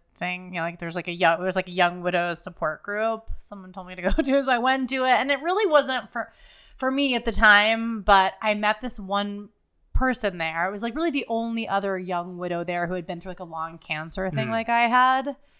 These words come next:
Speaker 1: And he told me that, like, his wife had, and he had used a death doula, and I had never heard of a death doula. And I just became obsessed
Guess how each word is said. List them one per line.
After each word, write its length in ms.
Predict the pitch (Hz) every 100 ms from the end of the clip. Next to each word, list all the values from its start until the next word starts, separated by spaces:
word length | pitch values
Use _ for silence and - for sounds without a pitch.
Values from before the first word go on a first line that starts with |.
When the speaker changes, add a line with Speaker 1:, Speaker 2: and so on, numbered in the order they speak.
| _ _ _
Speaker 1:
And 420 | - 208 208 208 208
he 840 | - - 233 247 254 269 277 277 - _ _ _
told 460 | - 240 240 240 -
me 600 | 175 165 185 214 247 247 254
that, 260 | 190 180 -
like, 180 | 175 -
his 480 | 175 175 170 - - _
wife 300 | 165 185 -
had, 160 | 170 170 -
and 160 | 180
he 220 | 156 185 196
had 100 | 180
used 400 | 175 175 170 185
a 40 |
death 340 | 170 320 359 -
doula, 320 | 165 160 160
and 140 | 190
I 60 | 180
had 180 | 165 180
never 360 | 185 180 185 185
heard 180 | 190 175
of 80 |
a 60 | 175
death 320 | 175 170 - -
doula. 680 | 196 220 220 - 202 226 - _ _ _ _ _ _ _ _ -
And 720 | 208 196 190 190 185 185 185 202
I 180 | 190 180
just 220 | 180 -
became 840 | 180 175 180 170 170 165 170 165 180 -
obsessed 920 | 180 - 175 175 220 - - - -